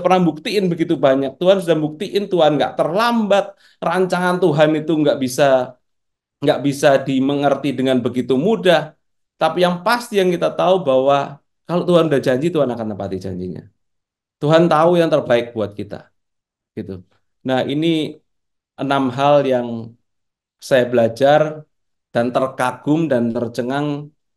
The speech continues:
kenapa kok Abraham itu bisa begitu cool, gitu, begitu tenang, nggak gentar, gitu, fearless, gitu, ngadepin ujian ini. Saya nggak tahu Bapak Ibu Saudara hari ini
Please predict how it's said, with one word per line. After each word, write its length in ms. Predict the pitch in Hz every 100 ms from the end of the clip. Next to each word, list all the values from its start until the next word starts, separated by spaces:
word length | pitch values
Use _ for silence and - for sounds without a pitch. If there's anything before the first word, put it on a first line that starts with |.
| _ -
kenapa 560 | 156 156 151 165 160
kok 140 | - -
Abraham 560 | 127 123 110 120 120
itu 160 | 117 135
bisa 720 | 117 101 - 113 110 101 98 - _
begitu 400 | 120 120 107 110
cool, 400 | 123 107 87 92 _ _ _ _ _ _
gitu, 160 | 101 104 104
begitu 320 | 107 120 127
tenang, 640 | 123 120 117 117 127 147 _ _ _
nggak 120 | 127 -
gentar, 500 | 160 131 120 123 123 139 143
gitu, 160 | - 113
fearless, 640 | 117 175 156 151 139 -
gitu, 180 | 123 113 110
ngadepin 480 | 104 98 107 101
ujian 400 | 98 104 110 98
ini. 240 | 98 90 87 _ _ _
Saya 200 | - 151 143
nggak 160 | 120 - 123
tahu 320 | 143 170 156
Bapak 320 | 113 120 117
Ibu 80 | 117
Saudara 400 | 120 113 123 147
hari 320 | 131 113 113
ini 400 | 131 156 170